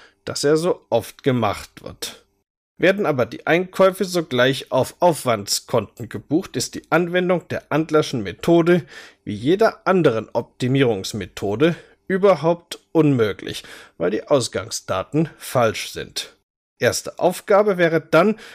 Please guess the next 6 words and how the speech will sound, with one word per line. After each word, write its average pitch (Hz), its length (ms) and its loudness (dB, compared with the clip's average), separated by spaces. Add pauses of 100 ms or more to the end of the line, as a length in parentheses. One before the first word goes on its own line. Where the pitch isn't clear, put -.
(100)
nicht - 220 -8
eine 143 200 2
Optimierung 139 680 -2
des - 180 -8
Bestellverhaltens 175 1040 0
durchzuführen, 165 800 0